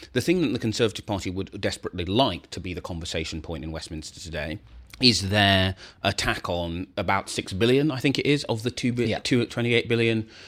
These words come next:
Speaker 1: tranche, which is the wa-, Labour's Warm Homes policy, where there's a back and forth of the Conservatives saying this isn't costed, the Labour Party going, you know, "You've made a bunch of crazy assumptions about our policy," et cetera, et cetera.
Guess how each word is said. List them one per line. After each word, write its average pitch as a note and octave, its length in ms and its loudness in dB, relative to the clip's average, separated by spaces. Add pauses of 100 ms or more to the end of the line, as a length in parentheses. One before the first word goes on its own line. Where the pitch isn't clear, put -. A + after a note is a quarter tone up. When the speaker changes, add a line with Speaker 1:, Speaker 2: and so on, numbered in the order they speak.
(200)
Speaker 1:
tranche, C3 280 2
which A2 140 -4
is G2 100 0
the G2+ 100 0
wa-, G2 200 4
Labour's F#2 380 0
Warm F#2 240 -2
Homes E2+ 440 -2
policy, D#2+ 460 -2
where E2+ 100 0
there's E2+ 160 -2
a F2+ 40 -4
back F2+ 260 2
and F2+ 120 -4
forth F2 280 -2
of D#2+ 100 -6 (280)
the E2+ 60 -6
Conservatives F#2+ 540 0
saying F2 360 2
this F#2 180 -2
isn't E2 200 -4
costed, E2+ 440 -2
the F#2 60 -4
Labour F2+ 220 0
Party E2+ 260 2
going, F2 380 0 (520)
you A2 160 2
know, F#2+ 60 4
"You've F#2 260 0
made F2+ 160 2
a F2 60 -2
bunch F2+ 240 -4
of F2+ 60 -10
crazy F2 320 0
assumptions F2 440 -2
about F2 220 2
our F2 100 4
policy," E2 800 0
et F2 100 -6
cetera, F2+ 340 2
et - 120 -2
cetera. - 320 0